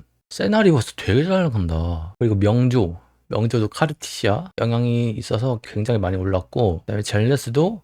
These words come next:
와, 그 젤레스가 진짜 많이 올랐네, 의연 덕분에. 그리고 페이트. 니케는 글로벌적으로는 약간 올랐네, 오히려. 텔러블레이드 콜라보 때문에. 스타레일은,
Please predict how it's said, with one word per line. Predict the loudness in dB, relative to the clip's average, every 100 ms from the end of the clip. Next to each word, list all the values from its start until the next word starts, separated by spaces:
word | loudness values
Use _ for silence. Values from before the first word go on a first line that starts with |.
| _
와, | -8 -8 -12
그 | -12
젤레스가 | -2 0 0 -4
진짜 | -4 -2 -2 -2
많이 | -2 0
올랐네, | 0 -2 -2 -4 -6 -4
의연 | -2 0 0
덕분에. | -4 -6 -6 -6 -10 -14 -12
그리고 | -6 -6 -4 -4 -4 -4 -6
페이트. | -6 -6 -6 -6 -6 -8 -18 _ _ -8
니케는 | -8 -4 0 0 0
글로벌적으로는 | 2 4 4 4 2 2 2 0 0 -2 -6
약간 | 2 4
올랐네, | 6 6 6 6
오히려. | 6 6 4 0 -4
텔러블레이드 | 2 4 6 6 6 4 0
콜라보 | 0 2 2 2
때문에. | 0 0 -4 -8
스타레일은, | -16 -2 4 6 6 4 0 -4